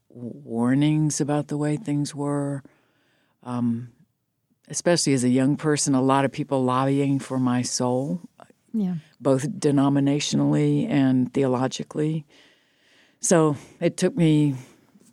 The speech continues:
Speaker 1: till my middle year of seminary to walk into a church in downtown New Haven and feel like I was home.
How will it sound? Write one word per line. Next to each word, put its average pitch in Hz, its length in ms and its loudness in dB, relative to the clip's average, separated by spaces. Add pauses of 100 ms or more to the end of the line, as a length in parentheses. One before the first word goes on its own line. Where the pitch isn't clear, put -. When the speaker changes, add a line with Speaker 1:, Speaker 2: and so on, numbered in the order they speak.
(140)
Speaker 1:
till 160 140 2
my 143 140 4
middle 143 260 2
year 135 180 0
of 120 80 -4
seminary 131 800 0
to 135 360 -2
walk 135 320 0
into 127 220 2
a 127 40 0
church 131 460 -4
in 123 400 2
downtown 135 480 0
New 123 100 2
Haven 123 640 0
and 139 200 0
feel 139 260 -4
like 123 200 -4
I 123 120 -4
was 113 180 -4
home. 131 540 -2